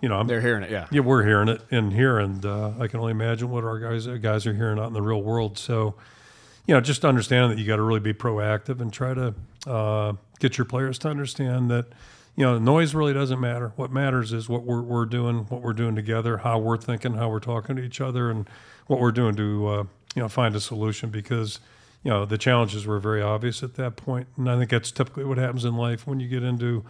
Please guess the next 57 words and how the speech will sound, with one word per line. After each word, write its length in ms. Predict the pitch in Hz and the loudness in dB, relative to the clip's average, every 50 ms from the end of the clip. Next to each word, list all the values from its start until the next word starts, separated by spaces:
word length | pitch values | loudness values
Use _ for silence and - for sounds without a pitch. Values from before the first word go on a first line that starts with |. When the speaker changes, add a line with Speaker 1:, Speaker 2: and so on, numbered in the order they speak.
| - - - - - - - - | -14 -20 -20 -20 -20 -18 -10 -6
Speaker 1:
uh, 260 | - 120 117 117 113 | -4 -2 0 0 0
a 40 | 117 | 0
situation 580 | - - 127 107 - 123 120 120 117 110 - 131 | 0 0 0 0 0 0 0 2 0 0 0 -2
where 80 | 120 | -2
there's 180 | 113 117 107 - | 0 -2 -2 -2
some 120 | - 120 | -2 -2
adversity. 680 | 110 104 104 113 120 117 - - 110 110 107 104 98 - - _ _ - - - _ _ _ - | -2 0 0 0 0 0 0 -2 -2 -2 0 -2 -2 -4 -10 _ _ -20 -20 -20 _ _ _ -2
You 80 | - | -2
know, 100 | 104 92 - - - - | -2 -2 -4 -4 0 0
er-, 100 | 147 135 | 2 4
everybody 260 | 147 151 143 127 113 | 4 4 6 6 4
can 140 | 104 110 104 | 2 2 -2
tell 180 | - 131 123 123 | 0 -2 -2 -2
you 80 | 123 | -2
what 160 | 117 123 113 - | -2 -4 -4 -6
the 80 | 113 | -6
problem 420 | - 123 117 120 123 120 127 143 147 | -4 0 0 0 0 0 -2 -6 -6
is, 100 | 131 - | -6 -6
but 180 | - 139 139 139 | -8 -8 -4 -4
nobody's 400 | 135 131 127 127 127 120 117 123 | -4 -2 -2 -4 -4 -4 -4 -4
really 180 | 123 123 120 | -4 -4 -2
good 180 | 113 120 117 117 | -2 -2 -4 -4
at 60 | 113 | -2
coming 240 | - 131 123 113 110 | -2 -2 0 0 0
up 100 | 107 - | -2 -4
with 120 | 135 110 | -6 -8
solutions 600 | - - 131 117 113 113 107 - - 120 110 101 | -6 -6 -4 -2 -2 -2 -2 -2 -4 -4 -2 -2
or, 160 | 110 110 107 | -2 -2 -2
you 80 | 110 117 | 0 0
know, 80 | 107 104 | 0 0
what's 200 | 104 113 110 - | 0 -2 -2 -4
our 140 | 135 127 110 | -6 -8 -6
path 340 | - - 127 113 107 - 123 | -4 -4 -2 -2 -2 -4 -4
out 200 | 120 117 113 113 | -4 -2 -2 -2
of 80 | 107 | -2
this. 180 | 110 113 104 - | -2 -2 -2 -2
So, 400 | - - 120 113 117 117 104 - - - - - - - - - - - | -2 0 2 2 2 0 -2 -4 -8 -18 -20 -20 -20 -20 -20 -20 -8 -2
uh, 200 | - 120 113 113 | 2 2 4 4
that, 180 | 120 131 123 - | 4 4 4 6
that's 240 | 147 131 117 - 139 | 4 4 4 4 2
where 80 | 120 | 2
I 60 | 110 | 2
think, 240 | 107 - 113 104 - | 2 0 -2 -2 -2
you 40 | 127 | -2
know, 60 | 120 117 | -2 -2
you 140 | 117 117 | -2 -2
gotta 160 | 117 113 113 113 | -4 -2 -2 0
really 220 | 113 113 110 107 | 0 0 0 0
try 200 | - - 131 123 | 0 -2 -2 -2
to 80 | 117 117 | -2 -2
encourage 460 | 113 107 - - 127 123 123 110 - | -4 -4 -4 -6 -6 -6 -6 -8 -10
players 340 | - 151 139 135 135 127 120 | -10 -8 -6 -4 -4 -6 -6
to 80 | - - | -10 -8
put 220 | - 143 131 123 | -4 -4 -2 -2
their 120 | - 123 110 | -2 -4 -4
focus 460 | - - 127 117 - - 117 - - | -2 -2 -2 -2 -2 -6 -8 -6 -2
there. 400 | 143 123 120 120 120 117 110 | 0 0 2 2 2 0 0